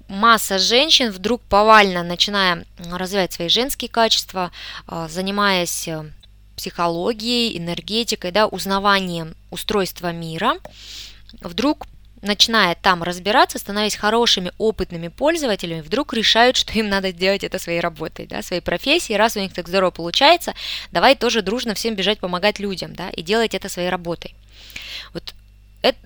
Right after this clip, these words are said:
на этом личная эффективность, кстати, может очень сильно пострадать, потому что из, э, предназначения не обязательно делать работу. Не то, что не обязательно.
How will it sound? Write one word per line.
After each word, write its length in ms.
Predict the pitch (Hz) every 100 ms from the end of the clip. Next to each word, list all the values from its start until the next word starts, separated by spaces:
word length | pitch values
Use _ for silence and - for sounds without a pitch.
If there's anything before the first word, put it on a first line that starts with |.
| -
на 180 | 190 202
этом 360 | 247 359 220 185
личная 360 | 226 - 208
эффективность, 480 | 196 - - 349 269
кстати, 240 | - 190 175
может 240 | 233 -
очень 220 | 202 208
сильно 240 | - 214 214
пострадать, 580 | 185 - 202 202 160
потому 320 | - - 170 185
что 340 | - 190 180 - - - - - - - - - -
из, 340 | 220 202 165 -
э, 220 | 175 165 - - - - - - -
предназначения 720 | 196 190 208 220 226 320 302
не 220 | 214 208
обязательно 460 | 214 190 220 262 269
делать 260 | 196 208 -
работу. 400 | 196 185 - - -
Не 100 | 175
то, 80 |
что 160 | 269 -
не 80 | 247
обязательно. 480 | 226 220 196 160